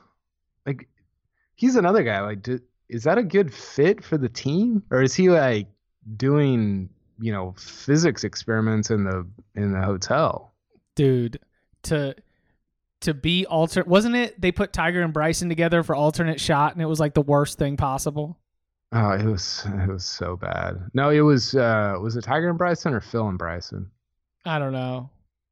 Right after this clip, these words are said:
Speaker 2: but
Speaker 1: It was, it was atrocious. So I would go, uh, Bryson, Cantlay, that's eight. And then I guess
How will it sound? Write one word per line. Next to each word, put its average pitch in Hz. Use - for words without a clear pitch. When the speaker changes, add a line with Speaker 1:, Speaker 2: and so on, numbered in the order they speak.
Speaker 2:
but 143
Speaker 1:
It 120
was, 117
it 113
was 110
atrocious. 104
So 151
I 143
would 165
go, 139
uh, 120
Bryson, 123
Cantlay, 117
that's 117
eight. 110
And 151
then 170
I 156
guess 143